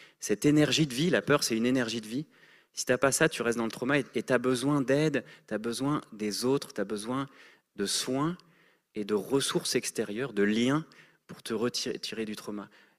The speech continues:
Ça, c'est une première cause et on est beaucoup à être traumatisé. Et je pense que notre société est traumatisée par les guerres de religion, les deux guerres mondiales, et on a besoin de soins, de prendre soin de nous pour aller de l'avant.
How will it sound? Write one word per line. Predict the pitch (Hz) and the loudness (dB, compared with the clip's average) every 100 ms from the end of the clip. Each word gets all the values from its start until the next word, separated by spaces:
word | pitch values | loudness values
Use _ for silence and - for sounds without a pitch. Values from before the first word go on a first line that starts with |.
| _ | _
Ça, | _ 139 | _ -6
c'est | 139 110 | -2 -2
une | 104 | -4
première | - 117 117 | -4 -4 -2
cause | - 139 110 | -2 -2 -2
et | |
on | 107 | -4
est | 107 | -2
beaucoup | 104 123 - 131 | -4 -8 -6 0
à | 101 95 | 0 0
être | |
traumatisé. | - - 104 95 - 110 139 - | -6 -8 -6 -8 -8 -8 -8 -6
Et | 110 | -6
je | 104 110 | -6 -2
pense | 147 - | -2 0
que | |
notre | 113 107 | -2 -4
société | - 107 117 - 123 | -6 -6 -8 -8 -10
est | |
traumatisée | - 101 101 - 104 113 | -8 -6 -6 -6 -6 -4
par | 113 104 | -2 -2
les | |
guerres | 101 104 | -2 -2
de | 95 | -2
religion, | 92 98 95 113 113 | -6 -6 -6 -6 -2
les | 101 | -2
deux | 101 | -2
guerres | 98 98 | -2 -4
mondiales, | 98 98 113 127 | -4 -4 -2 -2
et | |
on | 107 | -2
a | 107 107 | 0 -2
besoin | 117 107 123 123 | -2 -4 -2 -2
de | 110 | -4
soins, | - 113 113 | -4 -6 -6
de | 98 | -8
prendre | - 107 | -8 -12
soin | - 107 | -10 -8
de | |
nous | 120 | -8
pour | - - 104 | -10 -12 -8
aller | 98 | -8
de | 107 | -6
l'avant. | 104 92 | -8 -8